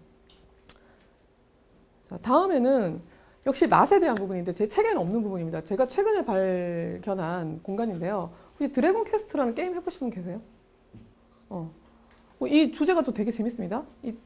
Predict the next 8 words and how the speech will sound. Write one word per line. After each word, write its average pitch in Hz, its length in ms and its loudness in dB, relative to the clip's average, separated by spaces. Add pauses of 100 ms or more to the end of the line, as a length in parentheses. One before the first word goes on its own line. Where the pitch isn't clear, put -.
(100)
게임 370 260 0
속의 262 460 2
주 - 140 -16
테마가 254 380 2
여행객의 254 480 2
동료를 226 380 0
구하는 175 280 -6
거랍니다. 165 400 -10